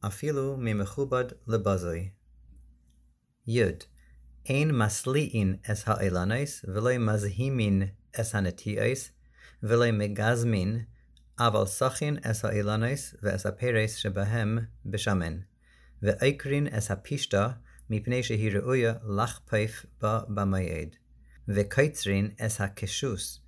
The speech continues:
מפני שהיא ראויה להטילה לשחר במועד, וכן כל כיוצא בזה.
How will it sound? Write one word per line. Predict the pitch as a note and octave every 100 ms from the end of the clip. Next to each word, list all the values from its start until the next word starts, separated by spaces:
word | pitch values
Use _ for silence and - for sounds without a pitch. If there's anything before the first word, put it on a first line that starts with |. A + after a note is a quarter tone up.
| - - -
מפני | G2+ A2+ B2
שהיא | A2+ G#2 A2+
ראויה | G2+ C3 C3 A#2+
להטילה | G2 F2 - C#3+ B2 A#2+ -
לשחר | G2 F#2 - A#2 - G#2 G#2
במועד, | G#2+ G#2 G2 E2 D2+ D2+ - - - - -
וכן | G#2 C#3 B2+ A#2
כל | B2+ A#2+ A#2+
כיוצא | G#2 G2+ G2
בזה. | F2 D#2+